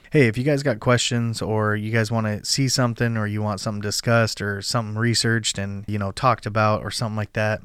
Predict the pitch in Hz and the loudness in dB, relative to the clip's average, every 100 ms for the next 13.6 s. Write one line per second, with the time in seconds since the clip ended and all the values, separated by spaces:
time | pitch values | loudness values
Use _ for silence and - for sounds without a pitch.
0 | - 113 127 113 123 123 - 120 117 101 | -10 -2 0 4 4 2 2 2 2 0
1 | 98 98 - 120 120 113 113 113 113 110 | -2 0 6 6 6 2 2 4 2 -4
2 | - 113 120 113 120 117 113 - 104 101 | -6 -2 -2 2 4 4 0 -2 -2 -2
3 | - 110 110 - 117 113 110 - 113 107 | -4 -2 -2 2 2 2 -2 -8 -4 -2
4 | 104 110 117 - 120 110 - 117 117 117 | -2 -2 -2 0 0 0 2 2 2 0
5 | - 123 117 - 127 - 127 117 113 113 | -2 0 0 2 0 2 2 4 2 0
6 | 117 113 110 117 - - 117 113 120 - | 2 0 2 0 -2 2 2 4 0 2
7 | 117 113 110 110 107 104 - 104 101 104 | 2 2 4 2 2 0 0 0 0 -4
8 | - 135 - 104 113 110 110 110 113 110 | 0 0 0 0 2 4 2 -2 -2 -2
9 | 104 113 113 113 113 113 113 104 - - | 2 4 4 4 2 0 -4 -4 -2 2
10 | 110 104 - 110 110 - 107 104 - 104 | 2 2 2 2 2 -2 -4 -6 -4 -4
11 | 98 101 110 113 113 113 - 107 - 101 | -4 0 2 2 0 -4 -8 -8 -6 -6
12 | - - 107 110 110 110 107 - 110 101 | -6 -2 0 2 0 -2 -4 -2 0 0
13 | 107 107 104 110 110 | 0 0 0 0 0